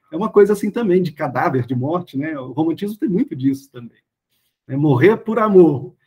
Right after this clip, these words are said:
né? Parece que há uma morte ali pelo amor mesmo, de um ideal, né? Um certo romantismo mesmo nesse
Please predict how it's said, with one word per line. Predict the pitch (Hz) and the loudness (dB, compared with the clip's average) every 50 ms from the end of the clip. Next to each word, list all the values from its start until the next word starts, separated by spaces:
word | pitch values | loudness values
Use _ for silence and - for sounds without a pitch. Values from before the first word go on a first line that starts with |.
| _ _ _ | _ _ _
né? | 131 135 147 | -14 -14 -12
Parece | 143 160 160 175 170 - | -8 -6 -6 -6 -6 -6
que | - 208 190 185 | -8 -10 -10 -6
há | 185 180 196 | -4 -4 -4
uma | 220 233 214 | -4 -4 -6
morte | 190 185 190 214 208 190 - 175 | -6 -6 -6 -6 -8 -10 -10 -6
ali | 165 170 175 | -4 -4 -4
pelo | 175 180 180 196 | -4 -4 -6 -4
amor | 208 208 180 185 202 226 208 | -4 -4 -2 -2 -2 -2 -2
mesmo, | 170 160 170 165 139 139 127 | -4 -4 -4 -4 -4 -6 -4
de | 127 147 | -4 -4
um | 151 | -4
ideal, | 147 143 147 135 127 131 139 143 139 135 | -4 -4 -6 -6 -6 -6 -8 -8 -8 -10
né? | 131 135 | -10 -10
Um | 135 | -12
certo | 131 - 165 160 147 - | -12 -12 -12 -10 -8 -6
romantismo | 175 180 185 208 226 220 - - 202 208 190 175 147 135 | -4 -4 -4 -4 -6 -10 -10 -12 -12 -12 -12 -10 -10 -8
mesmo | 131 131 135 135 131 139 139 | -8 -6 -8 -8 -8 -10 -12
nesse | 143 139 - - - 156 147 - | -12 -14 -14 -14 -12 -10 -10 -12